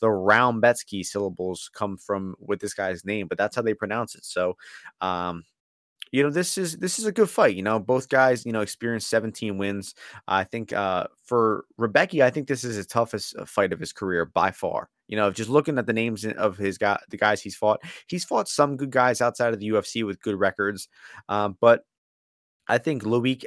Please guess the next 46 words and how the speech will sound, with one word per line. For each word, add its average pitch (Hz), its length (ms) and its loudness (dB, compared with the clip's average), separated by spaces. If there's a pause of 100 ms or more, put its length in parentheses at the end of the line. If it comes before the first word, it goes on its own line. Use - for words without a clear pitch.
uh, 95 340 4
at, 107 160 2
at 101 160 2
the 98 60 -2
higher 113 320 4
level, 92 640 0
much, 135 320 0
much 113 180 -2
more 101 160 -4
experience. 92 420 -6
Obviously, 95 300 -4
he's 92 80 -10
been 110 160 -2
in 95 140 -2
P 104 220 -4
F 92 160 -4
L 95 200 0
for - 140 -10
the 87 100 -8
past 95 280 -6
four 95 180 -6
or 87 60 -6
five 90 280 -6
years, 104 460 0 (360)
fought 117 300 2
a 101 80 2
pretty 117 260 -4
good 104 200 0
wide 98 320 0
array 98 320 2
of 87 100 -2
competition 98 640 -10
there, 104 320 -4 (320)
and 123 320 -2
he's 131 240 -4
looked 143 140 0
good 156 100 2
against 143 260 -4
some, 139 380 -4
bad 117 200 2
against 117 280 -6
some, 113 240 -4
but 139 140 -2
he's 147 180 -8
largely 214 420 -2
cl-, - 200 -6